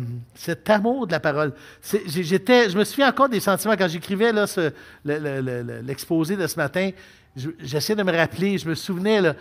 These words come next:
j'étais toujours un peu, euh, fier de voir. Aussitôt que j'avais une question personnelle, hop, on va aller voir ce que la Bible dit. Euh, une interrogation, un doute.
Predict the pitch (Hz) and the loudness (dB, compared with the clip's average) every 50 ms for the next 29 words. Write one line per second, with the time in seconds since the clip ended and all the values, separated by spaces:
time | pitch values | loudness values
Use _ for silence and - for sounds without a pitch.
0 | - - - _ _ _ - - 151 160 139 - 202 196 - - 262 233 214 302 | -10 -20 -20 _ _ _ -10 -6 -6 -4 0 0 0 2 4 2 4 4 4 4
1 | 349 330 254 190 175 - - 226 269 285 285 254 196 170 156 147 143 135 123 113 | 4 4 4 4 4 4 2 0 2 2 4 4 6 6 6 6 4 4 2 0
2 | - - - _ _ - - - - 185 208 214 240 262 254 240 220 180 156 135 | -6 -14 -20 _ _ -12 -12 -8 0 4 6 6 6 6 2 2 0 0 0 -2
3 | 120 113 113 - _ - - - _ - 143 156 151 185 220 220 190 170 170 - | -4 -6 -10 -14 _ -20 -20 -20 _ -2 0 2 4 6 6 6 6 4 2 0
4 | - 359 359 - 247 175 175 190 190 214 196 - - - 202 - - - - 285 | 0 0 0 0 0 2 4 4 4 2 -2 -2 -2 -2 -2 -2 -4 -4 -4 -4
5 | 302 - - 202 - - - 190 180 196 233 233 - - - - - _ - _ | -4 -2 -2 -2 -2 0 0 2 2 2 0 0 -2 -6 -8 -8 -14 _ -20 _
6 | _ _ _ _ _ _ _ _ _ _ _ _ _ _ _ - - _ _ _ | _ _ _ _ _ _ _ _ _ _ _ _ _ _ _ -20 -20 _ _ _
7 | - - - - - _ - _ _ _ _ _ _ _ _ _ _ _ - - | -20 -20 -18 -20 -20 _ -20 _ _ _ _ _ _ _ _ _ _ _ -20 -20
8 | - - - - _ - - - - - - - - - 165 170 202 214 220 247 | -20 -20 -20 -20 _ -20 -20 -20 -20 -20 -20 -20 -10 -8 0 2 2 4 4 4
9 | 262 247 - - 240 214 208 185 165 226 240 202 180 151 196 247 214 151 - - | 4 2 2 2 4 6 6 6 6 4 2 2 2 2 2 2 2 0 -2 -8
10 | - - - - - - _ 151 165 170 170 165 165 170 202 226 233 233 233 214 | -16 -20 -20 -20 -20 -8 _ 2 4 6 6 6 6 6 4 4 6 6 6 6
11 | 226 226 220 233 233 220 214 - - 240 240 240 240 240 233 214 208 208 202 170 | 6 6 6 6 6 6 4 2 2 4 4 6 6 6 4 4 4 2 2 4
12 | 196 226 233 240 | 4 6 6 6